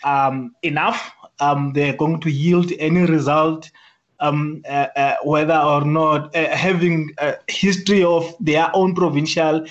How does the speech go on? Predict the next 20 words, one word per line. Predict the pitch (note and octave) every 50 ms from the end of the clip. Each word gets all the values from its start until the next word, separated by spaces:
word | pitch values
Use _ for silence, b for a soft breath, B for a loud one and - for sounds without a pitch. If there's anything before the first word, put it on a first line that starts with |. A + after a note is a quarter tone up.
| B B B B -
integrity, | D#3 D3 D3+ E3 D#3+ D#3+ D3 C#3 - D3+ D#3 D#3+ D#3+ -
uh, | - D3 D3 C#3+ C3+ C3+
commission | - - D#3+ D3+ D#3 D#3 - - D3+ C#3+ C#3 C#3+ B B B B B B B _
with | - E3+ E3 E3
the | F3+ D#3+ D#3+ D#3+
dealing, | - D#3+ D#3+ E3+ E3+ D#3+ D#3 D3 D3 D3 - -
uh, | D3+ C#3+ C#3 C3+ C3+ C3+
with | D3 D3+ D3+
the | D3+ C#3+ F#3 - F3
issue | E3 D#3 - - F#3 -
of | E3 D#3+ D3+ C3
V | C3+ D#3+
B | D#3+ D#3 C#3+ -
S, | C#3+ C#3+ C#3+ C#3+
for | - - D3+ C3 C3+
instance. | C3+ C3 - - B2+ A#2+ A#2+ A#2 - B B B B B B B _ -
Um, | D3+ D3+ D#3 D3+ E3 E3+ F3 F3+ A3 A3 -
we, | G3 E3+ F3 F3+ F3+ F3+
it, | F3+ F3+ E3+ D#3 D#3+ -
it's, | E3+ D#3+ -